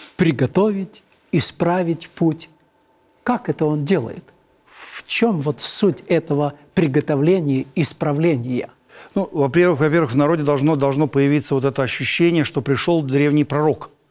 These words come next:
Speaker 2: Он, э, носит специальную такую одежду, он, э, кре-, он совершает ритуальное омовение, то есть какой-то обряд совершает, и проповедует покаяние.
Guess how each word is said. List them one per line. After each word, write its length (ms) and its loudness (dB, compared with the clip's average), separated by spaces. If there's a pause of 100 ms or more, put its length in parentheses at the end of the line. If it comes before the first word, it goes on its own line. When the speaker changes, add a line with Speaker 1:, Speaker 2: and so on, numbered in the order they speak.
(260)
Speaker 2:
Он, 200 4
э, 100 0
носит 480 2
специальную 400 -2
такую 220 0
одежду, 520 0 (360)
он, 340 4
э, 260 2
кре-, 240 2
он 280 0
совершает 500 0
ритуальное 440 2
омовение, 480 0
то 60 -2
есть 80 -8
какой-то 360 -2 (260)
обряд 360 0
совершает, 560 -2 (280)
и 340 4
проповедует 520 0
покаяние. 760 0